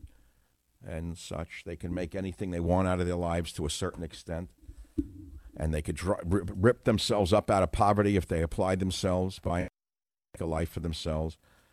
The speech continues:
And instead, the vermin in the media teach them to hate, to burn, to beat, and to riot. That's what they do. So what's the answer?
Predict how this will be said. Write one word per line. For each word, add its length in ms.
And 180
instead, 720
the 160
vermin 480
in 100
the 80
media 520
teach 320
them 160
to 160
hate, 540
to 160
burn, 460
to 200
beat, 520
and 160
to 140
riot. 580
That's 240
what 140
they 120
do. 320
So 160
what's 240
the 160
answer? 420